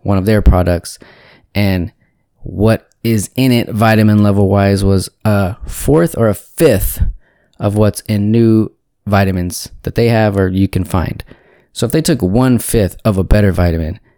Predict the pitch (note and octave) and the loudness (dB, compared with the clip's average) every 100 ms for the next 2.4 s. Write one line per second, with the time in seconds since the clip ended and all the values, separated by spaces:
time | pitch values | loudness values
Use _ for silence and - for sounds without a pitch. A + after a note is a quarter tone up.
0 | _ _ _ - G#2 G#2 G#2 F#2+ C#3+ C#3+ | _ _ _ -2 0 2 0 0 4 6
1 | A#2 - - - - A2+ A2 A2 A#2 - | 4 -2 -10 -20 -4 0 4 4 2 2
2 | A2 G2+ F#2+ - | 2 2 0 -6